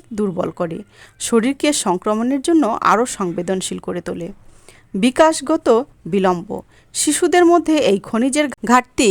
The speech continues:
মানসিক বিকাশে বিলম্ব ঘটাতে পারে, কারণ মস্তিষ্কের বিকাশের জন্য আয়রন অপরিহার্য। ক্লান্তি ও দুর্বলতা।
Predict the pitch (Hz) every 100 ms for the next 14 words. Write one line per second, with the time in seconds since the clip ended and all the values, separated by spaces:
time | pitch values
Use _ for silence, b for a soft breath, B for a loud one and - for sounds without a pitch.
0 | 208 240 202 220 - 269 233 294 339 -
1 | 226 202 185 196 214 226 262 202 190 -
2 | - - 170 - 302 320 285 277 202 -
3 | 233 - 294 196 196 214 - 269 339 349
4 | 269 349 185 202 226 285 180 180 170 170
5 | 165 - - 180 _ - 226 240 285 311
6 | 359 381 180 185 175 175 180 196